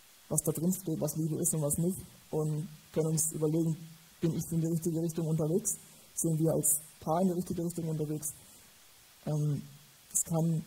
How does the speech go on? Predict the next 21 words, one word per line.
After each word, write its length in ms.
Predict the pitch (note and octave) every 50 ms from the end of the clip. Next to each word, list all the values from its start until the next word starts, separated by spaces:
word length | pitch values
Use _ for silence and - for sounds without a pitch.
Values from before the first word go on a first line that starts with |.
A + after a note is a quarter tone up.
| - - -
helfen, 400 | D#3+ E3 E3 F3 E3+ - - - - - - - - - - - - - - - - - - - - - - - - - - - - - - - - - - - - - -
um 120 | F#3+ E3+
einfach 260 | E3+ E3 D#3+ D#3+ D3+ - - - - - -
eine 100 | E3 D3
Orientierung 520 | C#3+ D3 D3+ D3+ - - E3 D#3+ D#3+ D#3
zu 140 | - D3+ D3+ D3+
haben. 260 | C3+ C3+ C3 D3 D3 - - - - - - - - - - - - - - - - - - - - - - - - - - - - - - - - - - - - - - - - - - - - - - - - - - - - - - - - - - - - - - - - - - - - - - - - - - - - - - - - -
Das 120 | - - E3
waren 180 | E3+ F3+ F#3+
so 80 | F#3 G3
die 120 | F3+ F#3+
drei 200 | E3 E3+ F3 F3+ F#3 F#3
Punkte, 380 | - G3+ G3+ G3 E3+ D#3 C#3+ - - - - - - - - - - - -
die 60 | F3+
ich 100 | E3 D#3+
eingehen 320 | - F3 G3 F#3+ G#3 G3 F3
wollte, 320 | D#3+ D#3 D3+ D#3 - D#3
dass 260 | D3 C#3+ - - - - - - - - - - - - - - - - -
das 160 | D#3 D#3+ -
sind 260 | F3+ F3 E3 D3 - - -
wirklich 260 | E3+ F#3+ - - E3+